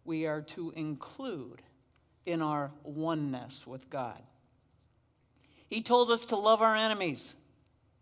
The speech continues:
He commissioned us to make disciples of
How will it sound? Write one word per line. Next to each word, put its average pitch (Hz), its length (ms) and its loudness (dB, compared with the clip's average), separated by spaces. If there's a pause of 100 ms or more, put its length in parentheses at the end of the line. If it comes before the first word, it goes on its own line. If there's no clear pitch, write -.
(1040)
He 262 140 2
commissioned 262 560 6
us 196 200 2
to 220 100 -6
make 208 220 -2
disciples 202 640 2
of 170 160 0